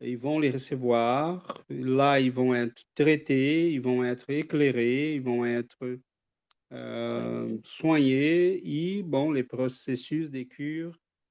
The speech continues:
Speaker 1: et des guérisons vont se passer doucement. Euh,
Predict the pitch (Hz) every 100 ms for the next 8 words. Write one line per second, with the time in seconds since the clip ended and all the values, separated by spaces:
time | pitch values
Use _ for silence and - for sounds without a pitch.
0 | _ _ 143 143 135 131 120 123 123 139
1 | 156 160 127 117 127 123 - - 123 123
2 | 117 117 113 120 160 196 - _ _ _
3 | _ _ _ _ 120 117 117 117 120 117
4 | 117 117